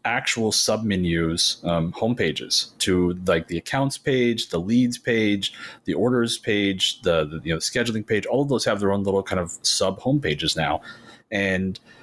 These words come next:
they have new dashboards, and a couple of them in particular, such as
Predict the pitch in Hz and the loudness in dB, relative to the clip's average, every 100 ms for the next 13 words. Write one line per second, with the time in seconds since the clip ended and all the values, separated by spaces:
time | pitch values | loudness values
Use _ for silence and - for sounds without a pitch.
0 | - - 120 104 107 110 117 110 123 131 | -12 0 0 0 -2 0 0 0 -2 -2
1 | 87 71 85 - - 101 92 95 139 170 | -4 -4 -2 -2 -2 -2 -2 -2 -2 2
2 | 131 104 101 95 98 90 - 151 147 98 | 2 2 0 0 -4 -4 -2 -2 0 0
3 | 92 - 101 - 104 92 92 85 | 2 2 0 2 2 2 0 -2